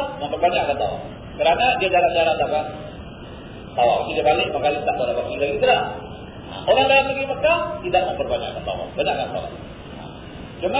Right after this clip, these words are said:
satu saja dia punya fadilatnya apa? Peraturan yang dibuat tu, iaitu mula-mula masuk tu, peraturannya apa? Tawaf. Ke Kaabah. Ha, itu peraturan. Sebab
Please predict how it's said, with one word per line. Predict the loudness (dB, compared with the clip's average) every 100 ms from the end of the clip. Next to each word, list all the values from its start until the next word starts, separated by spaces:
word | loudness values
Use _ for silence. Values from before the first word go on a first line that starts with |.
| 4
satu | 4 2 2
saja | 4 4
dia | 0
punya | -2 -2 0
fadilatnya | 2 2 2 2 0
apa? | 2 2 0 -8 -12 -12 -14 -10 0
Peraturan | 4 4 6 6 6 4 4 0
yang |
dibuat | 0 2 2
tu, | 2 0 -4 2
iaitu | 4 4 2 0 0 2
mula-mula | 4 6 6 4 4
masuk | 0 2 0 0
tu, | -2 -4 -6 -10 -10 -12 -14 -14 -14 -14 -14 -14 -14 -14 -14 -14 -14 0
peraturannya | 4 4 4 4 2 0
apa? | -2 -6 -12 -14 -14 -14 -14 -14 -14 -12 4
Tawaf. | 6 6 4 -4 -10 -14 -14 -16 -16 -14 -14 -14 -14 -14 -14 -14 -14 -12
Ke | -4
Kaabah. | -4 -4 -6 -8 -12 -14 -14 -8
Ha, | -2 0
itu | 0 -2
peraturan. | 0 0 0 -4 -10 -12 -14 -14 -14 -14 -14 -14 -14 -14 -12 2
Sebab | 4